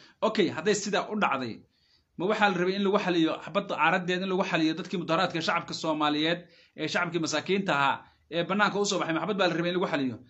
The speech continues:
Laakiin Muuse wuxuu garan waayay inuu ha-, waxa uu raadinayo uu lahaa waa u dagaalamayay, been bay ahayd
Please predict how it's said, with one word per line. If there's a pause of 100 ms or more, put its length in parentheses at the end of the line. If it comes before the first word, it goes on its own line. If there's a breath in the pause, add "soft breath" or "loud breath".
(240 soft breath)
Laakiin
Muuse
wuxuu
garan
waayay (500 soft breath)
inuu (240)
ha-, (160)
waxa
uu
raadinayo
uu
lahaa
waa
u
dagaalamayay, (420 soft breath)
been
bay
ahayd